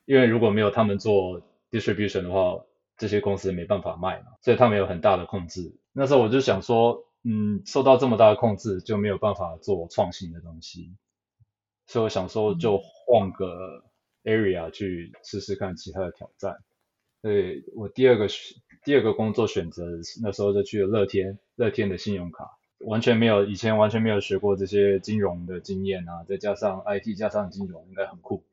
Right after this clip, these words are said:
Speaker 1: 我想说那去乐天。那时候乐天现-，也算是日本数一数二的大的I T公司，对，想说在，在那边应该可以认识很多优秀的人，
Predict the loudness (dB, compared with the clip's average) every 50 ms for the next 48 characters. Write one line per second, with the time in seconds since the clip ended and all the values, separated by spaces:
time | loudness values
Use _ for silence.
0 | _ _ _ -14 -10 -8 -8 -8 -4 -2 -2 0 0 0 -2 -2 -4 -6 -6 -2
1 | -2 -2 -2 -2 -4 -6 -6 -4 -2 -2 2 2 2 4 4 2 2 2 2 0
2 | 0 -2 -4 -8 _ _ _ _ _ _ _ -8 -6 -4 -4 -4 -8 _ _ _
3 | -8 -8 -8 -8 -10 -14 -20 -4 2 4 4 4 4 2 -2 -2 -2 -4 -6 -8
4 | -8 -4 -2 -2 -2 -2 -4 -4 -4 -4 -4 -4 -4 -4 -2 0 0 0 0 -2
5 | -2 -4 -6 -12 _ _ _ _ _ _ 2 2 2 2 2 0 -2 -2 -4 -4
6 | -4 -4 -6 -8 -8 -10 -10 -8 -10 -12 -12 _ -8 -6 -6 -4 -6 -4 -2 0
7 | 0 2 2 0 0 -2 -2 -4 -2 -2 0 0 0 0 0 0 -2 -2 0 0
8 | -2 -2 -2 -2 -4 -4 -4 -4 -6 -6 -8 -8 -10 -8 -10 -10 -6 -4 -4 -2
9 | -2 -2 -4 -6 -6 -8 -8 -8 -4 -4 -4 -4 -4 -6 -12 -20